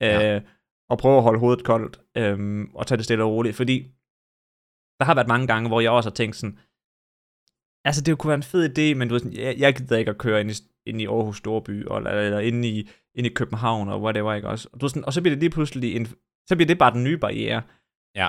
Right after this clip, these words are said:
Speaker 2: Men op-, men, altså, afsted.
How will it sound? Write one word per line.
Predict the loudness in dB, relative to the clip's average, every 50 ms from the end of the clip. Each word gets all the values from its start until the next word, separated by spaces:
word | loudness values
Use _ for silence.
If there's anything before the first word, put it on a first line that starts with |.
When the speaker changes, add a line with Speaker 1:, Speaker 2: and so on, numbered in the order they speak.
| 0
Speaker 2:
Men | 0 2 4
op-, | 4 2 0 -6
men, | -8 -8 -8 -8 _ -16
altså, | -14 -14 -12 -14 -14 -16 -18 _ _ _ _ _ _ _ _ _ _ _ _ _ _ _ _ _ _ _ _ _ _ _ _ _ _ _ _ _ -6
afsted. | 2 6 6 6 6